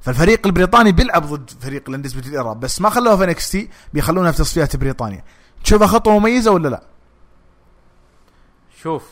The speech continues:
Speaker 2: آه، بالنسبة لي أنا إنه لا يستعجلون على هذه الأمور حاليًا،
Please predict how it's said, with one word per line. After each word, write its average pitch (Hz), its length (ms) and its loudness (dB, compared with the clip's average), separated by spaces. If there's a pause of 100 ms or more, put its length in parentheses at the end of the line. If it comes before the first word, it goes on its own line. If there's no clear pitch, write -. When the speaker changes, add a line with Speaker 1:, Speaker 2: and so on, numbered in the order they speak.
(100)
Speaker 2:
آه، 104 680 -10 (1200)
بالنسبة 160 500 -8
لي 160 400 -2
أنا 170 280 -4 (280)
إنه 117 460 -10 (120)
لا 123 380 0
يستعجلون 143 640 -2
على 123 220 -4
هذه 123 220 -2
الأمور 120 340 -6
حاليًا، 123 580 -10